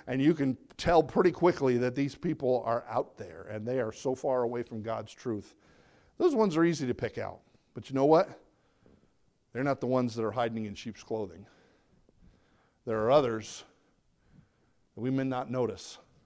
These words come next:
unless we're watchful. Now, I've said this before for you Wednesday night folks. Be careful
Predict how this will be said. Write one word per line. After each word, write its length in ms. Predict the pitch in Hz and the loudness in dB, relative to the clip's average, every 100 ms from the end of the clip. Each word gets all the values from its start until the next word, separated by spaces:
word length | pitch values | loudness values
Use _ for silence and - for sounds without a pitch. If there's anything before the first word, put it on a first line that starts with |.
| _ _ _ _ _ _ _ _ _ _ _ _ | _ _ _ _ _ _ _ _ _ _ _ _
unless 320 | 113 120 120 - | -8 -6 -6 -4
we're 140 | 113 | -4
watchful. 580 | 113 117 - - - 92 - _ _ _ _ _ _ - - | -4 -4 -8 -16 -18 -18 -20 _ _ _ _ _ _ -20 -12
Now, 80 | 107 | -12
I've 80 | |
said 200 | - 139 | -2 0
this 160 | 135 131 | 0 -2
before 400 | 135 - 131 131 | -6 0 4 4
for 140 | 131 120 | 2 -2
you 120 | 117 | 2
Wednesday 360 | 117 123 120 | 4 4 0
night 260 | 123 127 131 | -2 -2 -2
folks. 380 | - 117 - - - _ _ _ _ _ _ _ _ _ _ _ _ _ _ _ _ _ _ _ _ _ _ _ _ - | 0 -2 -4 -20 -20 _ _ _ _ _ _ _ _ _ _ _ _ _ _ _ _ _ _ _ _ _ _ _ _ -6
Be 120 | 175 | -6
careful 680 | - 185 175 - 117 107 | -2 -2 -2 0 -2 -2